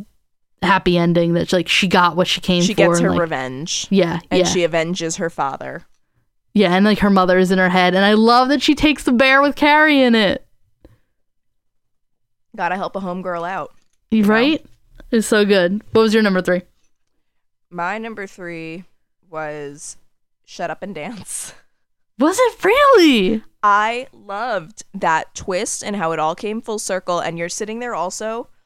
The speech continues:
Speaker 2: and you are on the side of this poor kid that's getting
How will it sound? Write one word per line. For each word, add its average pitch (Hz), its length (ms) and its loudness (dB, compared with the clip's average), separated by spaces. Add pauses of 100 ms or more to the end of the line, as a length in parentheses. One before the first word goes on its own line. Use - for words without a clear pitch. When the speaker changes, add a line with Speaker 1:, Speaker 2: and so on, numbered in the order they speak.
(340)
Speaker 2:
and 180 180 -6
you 202 220 -8
are 165 400 -4 (440)
on 208 280 -2
the 254 100 -6
side 175 720 -8 (320)
of 165 160 -8
this 170 180 -12
poor 202 380 -12
kid 190 420 -14
that's 170 200 -12
getting 160 440 -10